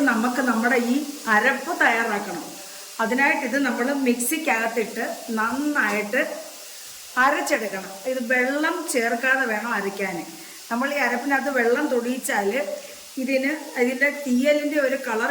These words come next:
കിട്ടത്തില്ല. നല്ല പെർഫെക്ഷനോടുകൂടിയുള്ള തീയലിൻ്റെ കളർ വേണമെന്നുണ്ടെങ്കിൽ നമ്മളിത് വെള്ളം ചേർക്കാതെ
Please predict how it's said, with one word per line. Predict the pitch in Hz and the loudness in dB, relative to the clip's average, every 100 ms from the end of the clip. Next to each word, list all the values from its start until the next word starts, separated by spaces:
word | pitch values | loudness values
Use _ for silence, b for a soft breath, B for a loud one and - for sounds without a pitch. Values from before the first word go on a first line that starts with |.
| 262 | 0
കിട്ടത്തില്ല. | 220 233 214 226 226 | -2 -4 -2 -4 -2
നല്ല | 233 285 269 | -4 -4 -4
പെർഫെക്ഷനോടുകൂടിയുള്ള | 226 220 254 - 262 269 269 277 277 | -6 -4 -4 -2 -2 -2 -2 -4 -4
തീയലിൻ്റെ | 226 240 262 262 269 | -2 -2 0 -2 -2
കളർ | 220 220 247 | -2 -2 -2
വേണമെന്നുണ്ടെങ്കിൽ | 214 220 214 202 208 - B B B B | -2 -4 -4 -4 -6 -10 B B B B
നമ്മളിത് | 233 254 254 247 240 | -2 0 0 -2 0
വെള്ളം | 226 233 285 302 285 | 2 4 4 2 2
ചേർക്കാതെ | 214 233 233 233 233 | -2 -2 -2 -2 0